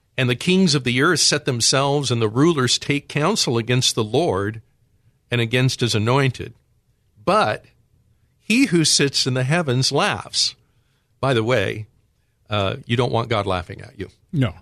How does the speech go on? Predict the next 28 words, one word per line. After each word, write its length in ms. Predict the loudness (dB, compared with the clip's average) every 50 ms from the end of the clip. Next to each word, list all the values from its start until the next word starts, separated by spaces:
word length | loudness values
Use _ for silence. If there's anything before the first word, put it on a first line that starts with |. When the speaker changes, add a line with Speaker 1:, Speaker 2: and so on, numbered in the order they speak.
| -8
Speaker 1:
It's 260 | -4 -4 -2 -2 0
usually 460 | 0 0 0 0 -2 -2 -2 0 0 -2
a, 180 | -2 -4 -6 -8 -6
a 60 | -6
bad 260 | -4 -4 -4 -6 -4 -6
sign. 260 | -6 -6 -8 -16 -18 _ _ -10
<laughs> 40 | -10 -10 -10 -18 -12 -4
And 120 | -2 0 2
this 160 | 2 2 2
is 120 | 2 0
a 40 | -2
derisive 560 | 0 0 0 0 2 2 2 2 0 -2 -4
laughter. 440 | -10 -10 -12 -12 -16 -16 -20 -20 -20 -20 _ _ -2
He's 180 | -2 -2 0
not 240 | 2 0 0 0 0
laughing 460 | -2 -2 -2 -2 -2 -2 -4 -6 -4
with 160 | -8 -10 -12 -12
us. 260 | -12 -10 -10 -10 -10 -10 -12
Speaker 2:
No. 180 | -12 -12 -12 -14 -18 -20 _ _ _ _ -4
Speaker 1:
So 200 | -2 0 0 2
God's 320 | 2 2 2 2 2 0
kingdom 640 | -2 0 0 2 2 2 2 2 2 2 0 0 -2 _ _ _ _ _ _ _ _ _ _ _ _ _ _ _ _ _ _ -20 -20 _ _ -4
and 220 | 0 2 2 2
God's, 560 | 2 2 2 2 2 2 0 0 0 -2 -2 -4 -6 _ _ _ _ _ _ -2
uh, 160 | 0 0 0
rule 640 | 0 2 2 4 6 6 6 4 4 2 2 0 -4 _ _ _ _ -4
stand, 600 | -2 -2 0 2 2 4 4 4 2 2 2 2
therefore, 500 | 2 2 2 0 0 0 2 2 2